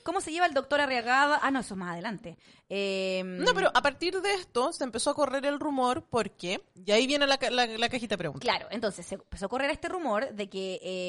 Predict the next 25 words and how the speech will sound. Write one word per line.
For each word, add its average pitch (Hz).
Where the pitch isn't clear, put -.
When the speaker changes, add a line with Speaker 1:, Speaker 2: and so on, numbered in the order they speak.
Speaker 1:
em, 160
allegedly, 185
Speaker 2:
Ujú. 233
Speaker 1:
él 202
tendría 208
Speaker 2:
Pareja. 233
Speaker 1:
una 214
pareja. 247
Y 214
a 226
raíz 269
de 349
eso, 226
dicen 240
que 311
se 262
llevaría 202
mal 220
con 254
la 220
familia 208
de 233
la 226
Javiera. 180
Speaker 2:
Sí. -